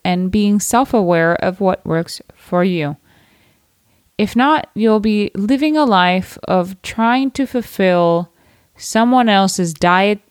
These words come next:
expectations, and you will never be able to figure out what actually is good for you, what gives you energy,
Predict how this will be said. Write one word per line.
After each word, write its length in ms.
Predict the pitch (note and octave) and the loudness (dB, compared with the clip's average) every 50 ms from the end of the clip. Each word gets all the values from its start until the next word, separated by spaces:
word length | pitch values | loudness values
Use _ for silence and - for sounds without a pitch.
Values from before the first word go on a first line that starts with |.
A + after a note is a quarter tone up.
| - | -6
expectations, 1120 | - F#3+ F#3 - - G3+ F#3+ - - - E3+ D#3+ D#3 - - D3+ D3 C#3+ C#3+ D3 C#3+ - - - | -4 -4 -4 -4 -4 -4 -4 -4 -4 -2 0 0 0 0 -2 -2 -2 -2 -2 -4 -4 -6 -8 -4
and 220 | - F3 F3 F3+ F#3 | 0 0 2 2 2
you 80 | F#3 | 2
will 180 | F#3 F#3 F#3 F#3 | 2 2 2 2
never 400 | F#3+ F#3+ F#3+ G3 G3+ A3 A#3 A#3+ | 2 2 2 2 0 0 0 0
be 200 | A3 A#3 G#3 E3 | 0 -2 0 0
able 340 | E3 E3+ D#3+ E3 D#3+ D#3+ E3 | 0 0 0 0 -2 -2 -2
to 300 | - - D#3+ D3+ D3 D3 | -4 -4 -4 -4 -4 -6
figure 380 | - - F#3 F#3+ G3 G3+ F#3+ | -6 -4 -4 -2 0 0 2
out 480 | F3+ D#3+ D3 D#3 D#3+ D3+ - - _ - - _ _ _ _ _ _ _ _ _ _ _ _ _ _ _ _ _ | 2 2 2 2 2 0 -2 -6 _ -20 -20 _ _ _ _ _ _ _ _ _ _ _ _ _ _ _ _ _
what 260 | - F#3+ G3 - - _ - | -2 -2 -2 -2 -4 _ -4
actually 680 | E3+ F3 F#3+ - - - - G3 F#3 F3+ F3+ F3+ F3+ - - | -2 -2 -2 -4 -8 -6 -4 -2 0 0 0 -2 -2 -4 -4
is 200 | F3 E3+ D#3+ - | -6 -4 -6 -6
good 260 | - - F#3+ G3 G3 | -2 -2 -2 -2 -2
for 160 | - - G#3+ | -2 -2 0
you, 420 | G#3 G3+ G3+ G3+ G3+ G3+ G3+ G3+ - - F3+ | 0 2 2 2 2 2 2 0 -2 -4 -4
what 180 | F#3 F#3+ F3+ | -4 -4 -4
gives 260 | - F3 E3 D#3 - | -4 -6 -6 -4 -4
you 100 | E3+ D#3+ - - - | -6 -6 -6 -4 -2
energy, 640 | G3 G3 G3 G3 G3 F#3 G3 G3+ G3 F#3+ F#3+ G3 | 0 0 2 0 0 0 0 0 2 2 0 -2